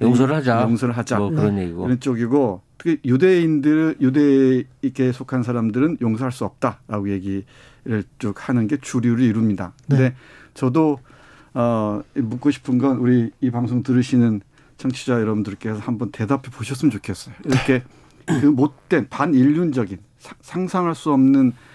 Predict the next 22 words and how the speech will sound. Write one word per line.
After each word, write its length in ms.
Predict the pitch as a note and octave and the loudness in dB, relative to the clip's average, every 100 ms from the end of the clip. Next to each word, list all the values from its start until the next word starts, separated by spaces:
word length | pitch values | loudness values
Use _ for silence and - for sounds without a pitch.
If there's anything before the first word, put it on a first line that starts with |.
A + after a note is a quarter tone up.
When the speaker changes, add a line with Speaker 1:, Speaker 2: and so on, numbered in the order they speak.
| - - | -20 -12
Speaker 2:
그 100 | B2 | -10
죄를 320 | - C#3 B2+ | 0 2 2
지은 220 | A2+ B2+ | 2 0
자가 400 | A#2 A2+ A2+ A#2 F#2 | 0 0 -2 -4 -6
죽어가는 460 | - E3+ A3 G3+ F3 | -6 -2 2 2 4
마당에 460 | B2 G#2 G2 F#2 - _ _ _ _ | 2 0 -4 -4 -10 _ _ _ _
굳이 340 | - D#3+ G3 | -6 -4 0
유대인 340 | B2 B2 C#3+ C#3 | 0 2 4 2
한 220 | - F#3 | 0 -2
명 160 | F#3 D#3+ | -2 0
불러서 460 | B2+ A2+ G2+ E2+ _ _ _ _ _ _ _ _ | 0 0 -2 -10 _ _ _ _ _ _ _ _
자기 460 | - A#2+ B2+ B2+ B2+ | -6 -2 2 2 0
참여를 440 | - - F3+ D#3+ C3 | -4 -2 0 0 0
하고 380 | A#2+ G#2+ G2+ - _ _ - | -4 -6 -8 -10 _ _ -2
용서해 320 | B2 B2+ B2+ | 0 2 0
달라고 300 | A2 A2+ G#2+ | -2 -2 -4
할 160 | A#2+ | -6
때 300 | A2 - F3 G3+ - _ _ _ - | -8 -2 -2 -4 -20 _ _ _ -8
나라면 560 | G#2+ A#2 B2 D#3 A3+ G#3 _ _ _ _ _ _ | -2 2 4 4 2 -4 _ _ _ _ _ _
어떻게 260 | A#2 - G#2+ | -12 -6 -8
했을 160 | - | -8
것인가? 380 | - G2+ F2 - | -14 -14 -14 -18